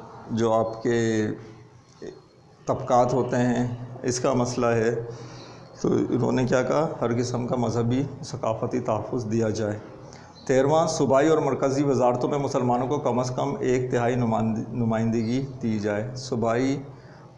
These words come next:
और जो कौम, कौमी या मरकज़ी जो होती हैं वजारतें, उसमें क्या होगा, मुसलमानों को एक तिहाई यानी कि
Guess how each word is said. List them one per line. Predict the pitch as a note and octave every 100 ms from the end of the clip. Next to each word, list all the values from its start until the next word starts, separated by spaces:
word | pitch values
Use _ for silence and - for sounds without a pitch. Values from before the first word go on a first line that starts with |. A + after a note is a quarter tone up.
| -
और | A2+ G#2+ A2 A2
जो | G#2+ A2 A2 A2 A2+ - - - - - - - -
कौम, | B2+ B2 A#2+ B2 -
कौमी | - A#2+ A#2 C3
या | C3
मरकज़ी | B2 A#2+ B2+ B2
जो | C3 B2+
होती | A2+ G#2+ C3
हैं | A#2+ B2
वजारतें, | A2+ A2+ A2+ A#2 A#2 B2+
उसमें | B2 B2+ B2
क्या | B2
होगा, | A#2+ B2
मुसलमानों | B2 - A#2+ A#2 A#2 A#2+
को | C3
एक | B2 B2 B2
तिहाई | A#2+ A#2
यानी | B2 B2
कि | B2